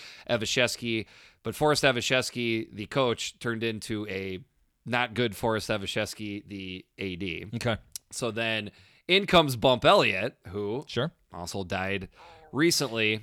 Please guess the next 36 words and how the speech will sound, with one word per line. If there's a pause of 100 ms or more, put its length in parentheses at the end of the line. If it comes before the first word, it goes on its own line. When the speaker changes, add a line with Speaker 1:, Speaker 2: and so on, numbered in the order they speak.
(140)
Speaker 1:
and
he,
this
was
his, (400)
you
know,
I
should
know
this.
It
was
either
his
second
or
third (120)
coaching,
head
coach
hire
at
Iowa.
Speaker 2:
Oh,
no
kidding.
Speaker 1:
Right,
and
he
famously
said
to
Coach
Fry, (560)
"Well,